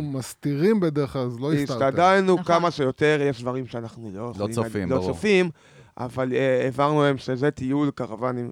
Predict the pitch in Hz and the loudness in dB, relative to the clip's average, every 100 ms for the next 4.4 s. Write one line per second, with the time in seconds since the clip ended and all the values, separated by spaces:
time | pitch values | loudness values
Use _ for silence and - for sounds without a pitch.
0 | - 113 117 120 139 143 139 120 117 123 | -8 -8 -6 -4 -4 -2 -4 -6 -8 -8
1 | 127 120 113 110 123 127 - _ _ _ | -8 -8 -8 -8 -6 -8 -8 _ _ _
2 | - 127 131 120 151 151 175 170 - _ | -10 -4 -4 -4 -8 -6 -6 -6 -12 _
3 | _ _ - 120 143 - _ - 127 135 | _ _ -14 -8 -8 -10 _ -8 -4 -2
4 | 131 120 131 | -4 -4 -6